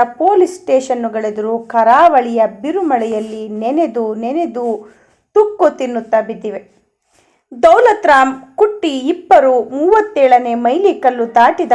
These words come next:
ಕೂಡಲೇ ಸಿಗುವ ದೈತ್ಯ ಮಾವಿನ ಮರದ ಪಕ್ಕ ಇದ್ದ ಲಂಟಾನದ ಮಟ್ಟಿನಲ್ಲಿ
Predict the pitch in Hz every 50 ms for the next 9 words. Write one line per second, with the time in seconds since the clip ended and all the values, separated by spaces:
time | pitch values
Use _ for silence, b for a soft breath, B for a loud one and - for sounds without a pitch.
0 | 233 233 - 226 220 220 220 220 233 247 277 330 381 B B B B B B B
1 | - - 349 381 392 415 440 381 320 277 262 - - - 254 269 370 415 415 -
2 | - - 311 262 247 254 254 240 247 294 381 403 339 285 262 262 247 233 240 226
3 | 240 233 233 - 233 233 233 - 233 233 226 240 233 233 - 233 233 233 220 226
4 | 226 220 226 294 403 415 415 349 277 262 240 233 226 226 220 226 226 214 220 -
5 | 220 214 214 208 214 214 233 262 302 349 - - - _